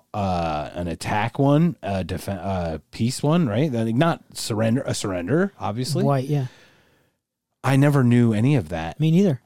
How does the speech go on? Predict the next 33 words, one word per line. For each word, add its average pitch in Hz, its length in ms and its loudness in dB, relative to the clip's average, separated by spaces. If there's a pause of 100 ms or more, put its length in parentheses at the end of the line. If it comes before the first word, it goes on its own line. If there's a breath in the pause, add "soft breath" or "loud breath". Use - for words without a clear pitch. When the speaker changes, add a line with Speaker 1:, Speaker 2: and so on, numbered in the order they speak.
Speaker 1:
So - 200 0
they 139 140 6
would 135 200 4 (220)
fly 139 340 0
different 135 520 0
flags 143 440 0
and 131 160 0
then 135 120 2
throw 160 220 2
the 147 80 2
last 139 320 0
one 151 120 4
up 147 160 2
and 143 100 0
then 139 220 0
boom! 311 720 4 (180)
Speaker 2:
Well, 240 160 4
they 220 100 6
didn't 190 220 4
have 226 320 -2
to. 175 280 6
I 180 40 2
mean, 151 420 2
Speaker 1:
Well, 143 200 -2
they 120 320 0
Speaker 2:
yeah, 170 40 8
Speaker 1:
said 185 200 6
Speaker 2:
but, 202 80 6
Speaker 1:
they - 40 4
had 123 200 4
Speaker 2:
I - 20 8
mean, 131 240 4
Speaker 1:
to, - 60 -16